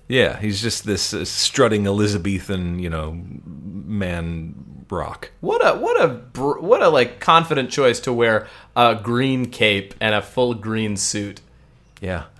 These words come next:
Speaker 2: I feel like
Speaker 1: You know, when I was a kid, I'm gonna be honest with you here, uh, in my teen years, so I saw the movie, uh, The Mask, and I really wanted a banana yellow suit, and I never could find one. I, I got a green suit.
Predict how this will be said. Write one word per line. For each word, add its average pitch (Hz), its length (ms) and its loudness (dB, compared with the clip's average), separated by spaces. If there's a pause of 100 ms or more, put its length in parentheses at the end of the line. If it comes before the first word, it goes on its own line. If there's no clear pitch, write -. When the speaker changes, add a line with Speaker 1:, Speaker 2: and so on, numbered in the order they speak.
Speaker 2:
I - 40 -8
feel 208 180 0
like 147 400 0
Speaker 1:
You 208 80 6
know, 320 220 0
when 190 240 0
I 247 100 0
was 302 180 -2
a 214 60 -6
kid, 269 560 -6 (160)
I'm 175 220 -2
gonna 180 120 2
be 135 140 2
honest 123 280 0
with 107 120 -2
you 95 120 0
here, 92 400 -4
uh, 95 300 -2 (120)
in 92 260 -6
my 92 140 -4
teen 135 340 -6
years, 135 520 -4
so 104 280 0
I 95 80 0
saw 135 260 2
the 117 100 0
movie, 104 540 0
uh, 80 160 0
The 78 120 -6
Mask, 92 580 -4
and 90 160 -8
I 87 40 -6
really 113 260 0
wanted 95 320 -2
a 85 60 -2
banana 87 380 -4
yellow 82 320 -4
suit, 76 320 -8
and - 80 -10
I 92 40 -4
never 147 180 -4
could 139 160 -6
find 107 200 0
one. 123 240 2
I, 131 80 -2
I 127 40 -4
got 247 220 4
a 302 40 -2
green 226 340 -2
suit. 67 360 -6